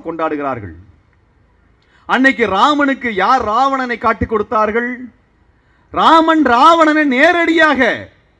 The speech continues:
நேருக்கு நேராக போரிட்டு வெல்லவில்லை. ராமனுக்கு அப்படி ஒரு பண்பே ராமாயணத்துல சொல்லல, நாங்க ஒண்ணும் சொல்லல, உங்க ராமாயணத்திலே சொல்லல.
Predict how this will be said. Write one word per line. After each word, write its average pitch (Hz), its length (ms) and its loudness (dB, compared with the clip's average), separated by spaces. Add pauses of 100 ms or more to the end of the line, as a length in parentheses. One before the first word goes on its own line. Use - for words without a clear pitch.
(1500)
நேருக்கு 330 520 2
நேராக 339 420 2
போரிட்டு 294 460 2
வெல்லவில்லை. 247 460 -4 (680)
ராமனுக்கு 233 560 -2
அப்படி 214 180 -4
ஒரு 190 120 -4 (120)
பண்பே 247 400 2 (140)
ராமாயணத்துல 262 600 0
சொல்லல, 196 300 -2
நாங்க 240 380 -2
ஒண்ணும் 269 240 -2
சொல்லல, 208 280 -4 (680)
உங்க 226 200 0 (100)
ராமாயணத்திலே 330 640 2 (100)
சொல்லல. 208 280 -8